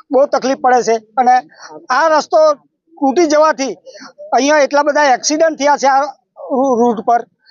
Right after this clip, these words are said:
અને કેટલા માણસો જીવ ગુમાવ્યો છે. તો વહીવટી તંત્રને અમારી એક નમ્ર વિનંતી છે કે તમે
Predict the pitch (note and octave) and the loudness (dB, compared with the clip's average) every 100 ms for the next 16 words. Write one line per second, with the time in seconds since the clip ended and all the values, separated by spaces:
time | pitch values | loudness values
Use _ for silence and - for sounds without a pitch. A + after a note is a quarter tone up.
0 | - - B3 D4 C#4 D4 _ - A#3+ D4 | -16 -4 -2 0 0 -4 _ -6 -2 0
1 | C#4 C4 C#4+ A#3+ C4 G#3 D4+ A#3+ C4+ C4 | 0 0 0 0 -2 0 -2 0 0 2
2 | B3+ A#3 A3+ A#3 _ _ - D4+ D4+ C4 | 0 0 -4 -4 _ _ -2 0 0 0
3 | B3 C4 C#4+ D4+ C#4+ C#4 C#4 D4+ D4+ _ | 0 2 0 -2 -2 -2 0 -2 -2 _
4 | - C4+ D4+ C#4 C4 C#4+ D4+ D4 B3+ C4+ | -10 -2 0 0 0 0 0 -2 -2 -2
5 | C#4 D#4+ D#4+ D#4 D#4 D4 C#4 A3+ F#3+ B3+ | 0 0 0 -2 -2 -2 -2 -2 -2 -2
6 | - C4 D#4+ | -2 0 2